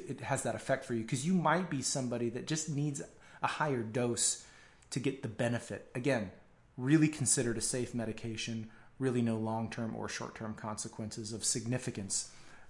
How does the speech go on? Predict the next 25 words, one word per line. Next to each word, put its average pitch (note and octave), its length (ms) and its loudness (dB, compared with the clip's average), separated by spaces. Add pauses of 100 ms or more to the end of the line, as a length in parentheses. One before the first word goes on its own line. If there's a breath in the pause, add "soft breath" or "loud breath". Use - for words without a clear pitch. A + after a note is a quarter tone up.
(100)
um, G#2 320 -4 (260 soft breath)
with D3+ 220 6
those C3+ 180 6
two C3+ 180 6
options. A2 500 4 (480 loud breath)
Then G#3+ 160 10
we've E4 160 12
got C#4+ 160 12
the G#3 100 12
other E3+ 240 12
lane, A#2+ 280 6
the A#2 80 4
habit-forming D3 720 6
medication B2 640 2
that A#2 100 0
you D3 220 8
and D#3 100 6
I C3 200 8
get C3 240 0
inundated C#3 440 6
with A#2+ 120 0
advertisements D3+ 760 4
about. C3+ 340 6
We A#2+ 100 0
all, C#3+ 640 8